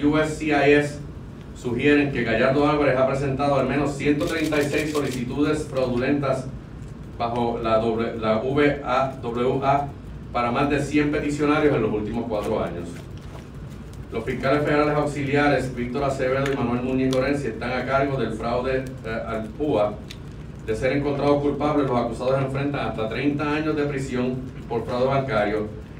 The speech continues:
veinte años por fraude postal y electrónico y un periodo consecutivo de dos años de prisión por robo de identidad agravada, que a, a instancias del juez puede ser consecutivo. Y es consecutivo a todas las demás penas, pero los cargos,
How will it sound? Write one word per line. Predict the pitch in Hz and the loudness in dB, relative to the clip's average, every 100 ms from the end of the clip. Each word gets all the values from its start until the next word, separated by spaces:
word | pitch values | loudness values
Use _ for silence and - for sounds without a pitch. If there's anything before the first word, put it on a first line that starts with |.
| - | -4
veinte | 143 143 143 143 | -2 0 2 4
años | 147 151 147 - - | 6 4 2 0 -6
por | 117 120 | -6 -2
fraude | 127 135 | 0 2
postal | 135 139 135 131 | 0 -2 0 0
y | |
electrónico | 131 127 127 113 98 107 107 - - - - - | 0 -2 -2 -2 0 -2 -4 -6 -12 -14 -14 -6
y | 131 | -4
un | |
periodo | 135 143 147 147 | 0 4 6 6
consecutivo | 143 143 143 135 147 127 | 2 0 -2 0 2 4
de | 120 | 4
dos | 127 135 | 2 2
años | 143 139 | 0 0
de | 139 | -2
prisión | 139 139 151 151 151 143 113 | -2 -2 -2 -2 -2 -4 -4
por | 107 | -4
robo | 117 123 | -2 0
de | 131 | 0
identidad | 120 107 107 | 0 -2 -2
agravada, | 110 101 127 127 123 - - - - - - 110 | 0 0 2 4 2 -2 -10 -12 -14 -14 -8 2
que | 110 107 | 2 4
a, | 110 110 110 - - - - - 113 | 2 2 0 -6 -12 -12 -14 -12 -6
a | 110 | -6
instancias | 107 123 147 143 | -4 -4 -2 -2
del | 139 127 | -2 4
juez | 147 143 | 4 4
puede | 113 117 120 | 0 -4 -4
ser | 120 127 | -4 -4
consecutivo. | 127 117 - 107 104 98 90 87 - - - | -4 -4 -4 -6 -6 -4 -4 -8 -12 -12 -4
Y | 131 | -2
es | 139 135 | -2 -2
consecutivo | 143 147 143 151 143 | 0 0 0 2 4
a | - | 4
todas | 156 131 | 4 2
las | 131 | 2
demás | 131 131 131 | 0 -2 0
penas, | 147 143 - | 0 0 0
pero | 110 104 - | -2 -4 -8
los | 104 - | -8 -6
cargos, | 113 117 120 | -6 -6 -6